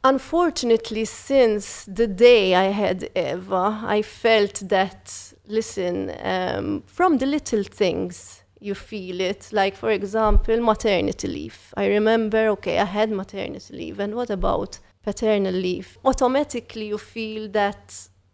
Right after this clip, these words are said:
the responsibility falls on you, so you're the person that is in charge of th-, of this child, basically. Obviously, I feel it as well a bit discriminatory on the father's side, because obviously they don't have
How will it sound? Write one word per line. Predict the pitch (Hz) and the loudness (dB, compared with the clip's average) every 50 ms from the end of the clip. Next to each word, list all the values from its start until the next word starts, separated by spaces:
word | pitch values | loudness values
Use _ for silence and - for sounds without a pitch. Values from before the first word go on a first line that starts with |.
| _ _ | _ _
the | 185 220 | -2 0
responsibility | 220 233 226 - - 240 226 220 - 220 208 233 277 277 247 - - 208 | 0 0 -2 -2 0 0 0 0 -2 -6 -6 -4 -4 -6 -6 -6 -8 -8
falls | 190 - - - - 294 285 226 196 196 196 185 175 208 | -10 -10 -10 -6 -2 0 2 2 2 0 -2 -4 -2 -2
on | 214 214 208 208 | 0 0 -2 -2
you, | 214 226 226 202 185 | -2 -2 0 -2 -2
so | 180 - - 190 | -4 -8 -12 -12
you're | 196 208 214 220 214 | -10 -8 -8 -8 -8
the | 196 180 196 | -8 -10 -14
person | 190 - _ 226 220 220 208 202 - - 220 220 | -14 -14 _ -10 -8 -6 -6 -6 -6 -8 -6 -6
that | 208 196 - - _ - | -6 -8 -10 -16 _ -6
is | 269 269 214 | -4 -2 0
in | 214 208 208 202 | 0 0 0 -2
charge | - - 208 202 208 220 220 208 | -2 0 2 4 4 4 2 0
of | 196 180 185 - | -2 -4 -6 -12
th-, | - - - - - | -20 -20 -20 -14 -12
of | - 202 185 | -12 -12 -12
this | - 196 - - | -14 -12 -12 -10
child, | - - 233 233 202 190 180 180 175 | -4 -2 0 0 2 0 -2 -4 -6
basically. | - - - - - 196 185 - 202 196 214 226 233 - - - - _ _ | -10 -10 -10 -12 -14 -16 -16 -12 -10 -8 -8 -8 -8 -12 -16 -20 -20 _ _
Obviously, | 233 247 226 240 226 - - 208 | -2 0 0 -2 -2 0 0 2
I | - - 214 | 4 2 2
feel | 214 - 269 302 277 | 2 0 -2 -2 0
it | 262 247 | 2 2
as | 226 208 202 190 | 0 0 0 0
well | 202 226 226 214 | 0 2 2 2
a | 202 196 | 2 0
bit | 190 208 190 | 0 -4 -4
discriminatory | 185 220 214 - - - 226 220 208 196 196 196 - - 196 190 190 180 190 - - - | -4 -6 -6 -6 -4 -2 -2 -2 0 -2 -4 -4 -4 -4 -4 -2 -2 -4 -6 -8 -6 -4
on | 190 185 196 196 202 180 180 - _ _ _ | -4 -4 -4 -6 -6 -8 -12 -16 _ _ _
the | - | -20
father's | 180 - - 320 330 277 214 - - - | -4 2 4 4 4 4 2 0 0 -2
side, | - - 185 170 185 240 254 | -2 0 2 2 4 2 0
because | 208 196 - 214 190 190 | 0 -4 -4 -4 -2 0
obviously | 214 214 220 208 190 - 202 | 0 -2 -2 -4 -6 -6 -4
they | 196 202 196 190 | 0 0 0 2
don't | 185 220 226 240 233 | 4 2 2 2 0
have | - - 208 190 165 175 - - - - | -2 0 0 0 0 0 -4 -12 -20 -20